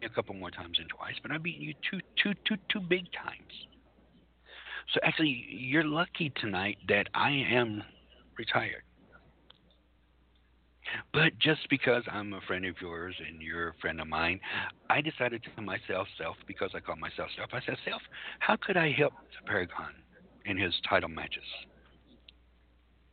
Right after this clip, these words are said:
So I'm gonna be at ringside tonight with my bag of tricks,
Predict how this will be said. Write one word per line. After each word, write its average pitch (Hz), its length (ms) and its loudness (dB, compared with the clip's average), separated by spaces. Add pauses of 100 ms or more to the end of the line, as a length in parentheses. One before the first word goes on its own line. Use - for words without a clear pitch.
(1000)
So - 60 4
I'm 165 100 2
gonna 175 160 4
be 139 120 6
at 107 80 0
ringside 113 460 -2
tonight - 340 -12 (1900)
with 110 140 -6
my 101 100 4
bag 92 220 4
of 85 80 -6
tricks, - 260 -8